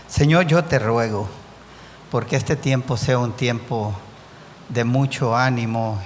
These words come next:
y de edificación para cada uno de nosotros, que podamos ser instruidos por tu palabra de tal manera, Señor, que podamos comprender las cosas que tú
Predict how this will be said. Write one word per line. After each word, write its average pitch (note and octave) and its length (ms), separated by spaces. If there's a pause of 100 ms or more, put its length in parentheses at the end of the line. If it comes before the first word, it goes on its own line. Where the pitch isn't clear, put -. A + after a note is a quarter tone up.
(180)
y B2 60
de A2+ 440
edificación A#2+ 760
para A2+ 280
cada A#2+ 220
uno A#2+ 220
de A#2 60
nosotros, C3 500
que C3 140
podamos B2 480
ser D#3+ 340 (460)
instruidos C3+ 1040
por A#2+ 160
tu G#2+ 200
palabra C#3 840 (1000)
de A#2 240
tal D3 380
manera, A2+ 560
Señor, A2+ 680
que A#2 140
podamos B2 880 (200)
comprender A#2+ 960 (2250)
las A2+ 240
cosas C3 480
que - 160
tú C3 400